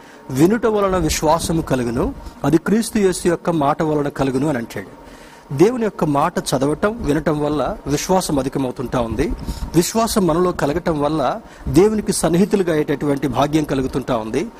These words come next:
దేవునితో సన్నిహిత సంబంధం కలుగటం వల్ల ఆయన ప్రేమను పొందుకునేటటువంటి, ఆ, కృప ఆయన అనుగ్రహిస్తుంటున్నాడు.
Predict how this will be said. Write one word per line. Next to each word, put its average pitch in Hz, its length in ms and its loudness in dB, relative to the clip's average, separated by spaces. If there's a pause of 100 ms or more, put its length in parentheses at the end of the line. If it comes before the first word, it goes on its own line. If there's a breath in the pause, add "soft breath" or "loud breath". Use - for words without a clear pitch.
(240 loud breath)
దేవునితో 208 500 2
సన్నిహిత 185 400 0
సంబంధం 170 420 0
కలుగటం 151 420 0
వల్ల 143 360 -2 (280 loud breath)
ఆయన 147 180 2
ప్రేమను 196 420 0
పొందుకునేటటువంటి, 156 1120 0 (240 loud breath)
ఆ, 135 200 2
కృప 185 220 2
ఆయన 135 280 0
అనుగ్రహిస్తుంటున్నాడు. 139 920 -2